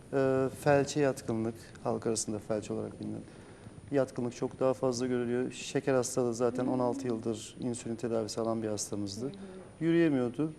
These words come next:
Speaker 1: Ee, bayağı zor
Speaker 2: Bir
Speaker 1: bir
Speaker 2: şey
Speaker 1: durumdaydı.
Speaker 2: söyleyeceğim.
Speaker 1: Buyurun.
Speaker 2: Poza bakar mısınız? Bakın. Özellikle şi-, şişman haline bakın.
Speaker 1: Evet.
Speaker 2: Nasıl süklüm püklüm.
Speaker 1: Yaklaşık üç ay sonraki fotoğrafı.
Speaker 2: Bakın oradaki pozda
Speaker 1: Sağdaki
Speaker 2: ele falan bakın.
Speaker 1: fotoğrafımız, evet.
Speaker 2: Nasıl kendine
Speaker 1: <laughs>
Speaker 2: güven
Speaker 1: Artık
Speaker 2: var.
Speaker 1: kendine güven gelmiş,
Speaker 2: Ya.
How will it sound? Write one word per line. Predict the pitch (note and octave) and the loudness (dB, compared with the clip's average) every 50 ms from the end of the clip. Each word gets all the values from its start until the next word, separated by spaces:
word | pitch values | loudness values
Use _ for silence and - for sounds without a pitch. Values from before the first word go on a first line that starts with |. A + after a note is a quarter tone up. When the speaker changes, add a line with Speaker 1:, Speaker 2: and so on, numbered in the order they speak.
| - - - - - - - - - - - - - | -14 -20 -20 -20 -20 -20 -20 -20 -20 -20 -20 -12 -6
Speaker 1:
Ee, | - - C3 B2+ B2 B2 B2 B2 B2 B2 A#2+ | -2 -2 0 0 0 0 0 0 0 0 2
bayağı | C#3+ C#3+ C3+ B2+ C3+ | 2 4 4 4 4
zor | B2+ C3+ C#3 | 4 4 4
Speaker 2:
Bir | B2 | 4
Speaker 1:
bir | |
Speaker 2:
şey | B2 - | 4 4
Speaker 1:
durumdaydı. | - A2+ A2+ A#2 | 2 4 6 8
Speaker 2:
söyleyeceğim. | F3 D3+ D3+ - - - G#1+ - A#3+ - - - - - - | 8 8 8 6 4 4 2 0 -4 -8 -14 -18 -14 -10 -6
Speaker 1:
Buyurun. | - A2+ A2 A2 A2+ - | -6 -4 -4 -6 -4 0
Speaker 2:
Poza | - E4+ - F#4 E4+ | 0 4 6 6 6
bakar | D#4+ E4+ E4+ - F4+ E4+ D#4 | 6 6 6 6 6 6 6
mısınız? | C4 A#3 - - E3+ D3+ - - | 4 2 0 -4 -6 -6 -6 -6
Bakın. | - G3 - - - - - - - - - - - - - - | -8 -8 -8 -10 -12 -12 -14 -18 -20 -20 -20 -20 -20 -18 2 8
Özellikle | - C#4 C#4 C#4+ D#4 D4 C#4+ C#4+ - - - | 12 12 12 12 12 12 12 12 6 2 2
şi-, | - - F#4+ F4 | 6 8 8 10
şişman | - - F#4 E4+ - - F#4 F4+ F4+ | 12 12 10 12 12 12 12 12 12
haline | D#4 D#4+ D4+ D4+ D4+ D#4 D#4 A#3+ | 12 12 12 12 12 12 12 12
bakın. | A3 A3+ - - D#4 F4+ - - - | 12 12 12 12 8 8 6 2 4
Speaker 1:
Evet. | F3 E3 C#3 - | 4 6 6 6
Speaker 2:
Nasıl | C#4 C4+ - - A3+ G3+ - - | 4 2 2 0 -2 -2 -4 -6
süklüm | - - A#3+ G#3+ - G3 G3 | -6 -6 -6 -6 -4 -4 0
püklüm. | E3+ D3+ E3 | 4 6 6
Speaker 1:
Yaklaşık | E3+ - - G#3 - - - A3 - | 6 6 4 2 2 2 0 0 0
üç | A3+ - - A3 | 0 0 4 4
ay | G#3 G#3 | 4 4
sonraki | G3+ - G3 F#3+ F3+ E3+ - F3 | 4 2 2 2 2 2 0 -2
fotoğrafı. | - D#3+ D3 - C#3 B2+ B2 A2+ - A#2+ A#2 A#2+ - | -4 -4 0 2 2 0 0 0 -2 -4 -4 0 2
Speaker 2:
Bakın | B3 C4+ - F#4+ C#4 | 2 2 2 2 4
oradaki | C4+ C#4 B3+ D#4+ C#4 D#4 C4+ - | 4 4 4 4 2 0 2 6
pozda | D4 D4 C#4 | 8 10 12
Speaker 1:
Sağdaki | C4 - - | 12 12 12
Speaker 2:
ele | C4 C4 C#4+ | 12 12 12
falan | C#4 D4 C#4 C#4 D4+ D#4 C#4+ | 12 10 10 10 10 10 10
bakın. | A3+ A3+ A#3+ | 8 6 6
Speaker 1:
fotoğrafımız, | A#3 E3+ C#3+ - - - C#3 | 4 2 2 2 2 2 4
evet. | B2 A#2 A#2 - A3 | 4 2 2 2 4
Speaker 2:
Nasıl | A3 B3 - - - | 6 6 6 4 4
kendine | - - A#3 G#3+ G#3 G3+ | 6 8 8 10 8 6
Speaker 1:
<laughs> | G3 | 6
Speaker 2:
güven | F#3 A3+ D3+ | 8 12 12
Speaker 1:
Artık | D#3+ F3 F3 F3+ F3 D#3 | 12 12 12 10 8 6
Speaker 2:
var. | G3+ - | 6 6
Speaker 1:
kendine | - - F3+ F3+ F3+ F#3+ F#3+ F#3+ | 8 8 8 10 10 8 6 6
güven | E3+ F#3 F3+ F3+ F#3 F#3 | 6 8 8 8 8 8
gelmiş, | F3 F3 E3+ E3 E3 D#3+ E3 G3+ - - - - - - - - - | 10 10 10 10 10 8 6 6 4 2 0 -2 -2 -4 -6 -6 -4
Speaker 2:
Ya. | - - C#3 | 0 4 6